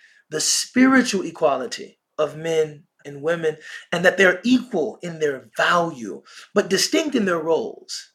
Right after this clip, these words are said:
right? We tend to, as moderns,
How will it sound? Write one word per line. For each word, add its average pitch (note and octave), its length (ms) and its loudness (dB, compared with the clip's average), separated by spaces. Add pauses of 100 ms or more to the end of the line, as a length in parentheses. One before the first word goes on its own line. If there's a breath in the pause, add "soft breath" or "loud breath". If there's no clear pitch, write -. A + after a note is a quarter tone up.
(140)
right? C#3+ 260 -6 (340 loud breath)
We B3 220 2
tend A3+ 380 0
to, G3 260 -2
as D#3+ 180 0
moderns, E3 760 2